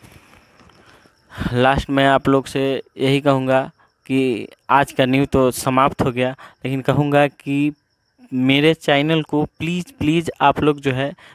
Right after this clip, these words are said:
सब्सक्राइब करें and like करें और इसको जितना हो सके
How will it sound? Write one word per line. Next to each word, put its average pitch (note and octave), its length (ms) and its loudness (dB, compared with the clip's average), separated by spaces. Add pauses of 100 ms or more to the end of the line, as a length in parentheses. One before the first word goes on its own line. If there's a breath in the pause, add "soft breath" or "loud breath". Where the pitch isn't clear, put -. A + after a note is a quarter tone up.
सब्सक्राइब C3+ 640 2
करें D3 320 -4
and C3 500 -4
like C3 220 4
करें C#3+ 300 2 (460 loud breath)
और C3+ 160 4
इसको C3+ 420 0
जितना - 560 -4
हो C#3+ 180 -2
सके D3 340 -2